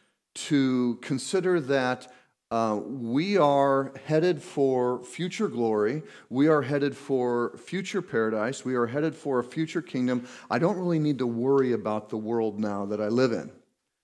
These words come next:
Well, Jesus said the kingdom has come when He came. So the, God, since then, has been advancing His kingdom, overriding the darkness, expanding the light.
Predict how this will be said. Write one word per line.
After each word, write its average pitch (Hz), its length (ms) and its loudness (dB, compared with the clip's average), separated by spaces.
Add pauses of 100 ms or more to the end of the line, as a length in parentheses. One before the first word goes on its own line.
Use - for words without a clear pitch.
(260)
Well, 131 160 4
Jesus 202 480 0
said 131 360 2
the 123 60 0
kingdom 123 680 2
has 120 240 -2
come 98 560 -4 (160)
when 120 160 -4
He 127 140 0
came. - 440 -8 (600)
So 131 160 0
the, 123 200 -2 (360)
God, 160 560 4
since 269 360 2
then, 107 280 -2 (100)
has 147 320 2
been 127 340 -2 (380)
advancing 147 880 2
His 131 300 -2
kingdom, 107 600 -4 (120)
overriding 117 880 2
the 104 100 -2
darkness, 107 640 -4
expanding 147 800 -2
the 110 100 -4
light. 95 440 -2